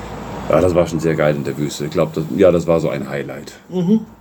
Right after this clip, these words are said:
Speaker 1: Wenn nicht sogar das Highlight von der Reise. Zwei Wochen waren wir insgesamt unterwegs.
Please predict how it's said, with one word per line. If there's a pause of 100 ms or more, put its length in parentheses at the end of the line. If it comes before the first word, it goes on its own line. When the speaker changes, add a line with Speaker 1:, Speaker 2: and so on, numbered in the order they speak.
(400)
Speaker 1:
Wenn
nicht
sogar
das
Highlight
von
der
Reise. (340)
Zwei
Wochen
waren
wir
insgesamt
unterwegs.